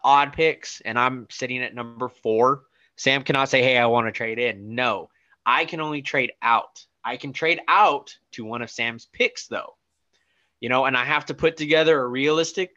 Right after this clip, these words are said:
reasonable pack, trade package so that, uh, you know, it makes sense. It can't just be, "Oh, yeah, you know, the Jaguars are gonna trade back to the Cowboys for just, they're just gonna swap straight across." Can't be anything stupid like that. Um, so we can do three trades in the first round. It's just gonna be a first round mock.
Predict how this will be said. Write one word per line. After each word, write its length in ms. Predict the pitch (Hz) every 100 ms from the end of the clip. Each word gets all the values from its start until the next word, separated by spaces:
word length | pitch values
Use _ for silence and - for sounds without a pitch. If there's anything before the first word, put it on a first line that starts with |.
| 113
reasonable 640 | 120 127 156 156 175 170
pack, 340 | 170 165 147
trade 240 | - 160 143
package 460 | 127 120 151 151 -
so 300 | - 123 117
that, 300 | 113 110 - -
uh, 260 | 117 104 95
you 160 | 131
know, 140 | 110 113
it 120 | 135
makes 220 | 139 139
sense. 240 | - 107 120
It 60 |
can't 500 | 113 123 123 123 117
just 160 | 113 107
be, 300 | 117 113 110 - - - - 98
"Oh, 60 | 139
yeah, 260 | 147 143
you 140 | 131 123
know, 160 | 120
the 260 | 117 110 - _ - _ _ -
Jaguars 440 | 123 143 139 127 110
are 40 |
gonna 100 | 113
trade 220 | 123 117
back 240 | 120 120 -
to 120 | 113
the 200 | 104 90
Cowboys 680 | - 123 104 95 98 - - _ -
for 240 | 98 95 95
just, 200 | 110 -
they're 120 | 117
just 160 | 110 95
gonna 80 |
swap 280 | - 101 -
straight 160 | - 92
across." 380 | - - - -
Can't 160 | - 123
be 80 | 127
anything 220 | 117 113
stupid 300 | - 98 92
like 220 | 92 -
that. 160 | 67 - _ _ _ _ -
Um, 280 | 120 120
so 100 | 113
we 300 | 120 120 139
can 180 | 135 151
do 220 | 143 151
three 260 | 139 135 147
trades 640 | 151 151 151 143 _ - -
in 120 | 127
the 60 |
first 280 | 123 139 -
round. 160 | 117 110
It's 100 | 107
just 160 | 123
gonna 60 | 135
be 80 | 143
a 60 |
first 240 | 143 139 -
round 180 | 143 123
mock. 260 | 110 -